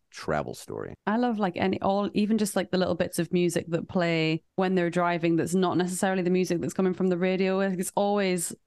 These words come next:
Speaker 2: what I imagine to be like, I, it's probably not this, and I'll get crucified for saying it, like a little <laughs> banjo type tune. It's like, ding, ding, ding, ding, like, on strings of some sort.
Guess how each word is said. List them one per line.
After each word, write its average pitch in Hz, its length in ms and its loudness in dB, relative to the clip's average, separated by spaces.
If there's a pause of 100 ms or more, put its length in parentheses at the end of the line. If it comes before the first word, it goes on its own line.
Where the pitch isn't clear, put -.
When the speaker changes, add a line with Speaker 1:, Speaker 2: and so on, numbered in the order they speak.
(120)
Speaker 2:
what 185 120 2
I 175 140 2
imagine 175 500 2
to 151 100 -8
be 175 200 0
like, 160 380 0 (400)
I, 160 200 2
it's 143 180 -6
probably 143 380 -2
not 135 200 0
this, 143 220 -4
and 143 80 0
I'll 143 80 0
get - 180 -4 (200)
crucified 147 460 -2
for 151 80 -2
saying 151 180 0
it, - 100 -2
like 170 140 2
a 190 40 2
little 175 160 2
<laughs> - 80 -4
banjo 196 760 2
type 220 360 0 (200)
tune. 226 540 2
It's 220 100 -2
like, 214 140 -2
ding, 320 120 2
ding, 349 320 4
ding, 349 140 6
ding, 311 340 4
like, 269 180 2
on 214 160 2
strings 233 520 0
of 220 100 -2
some 226 240 2
sort. 226 420 0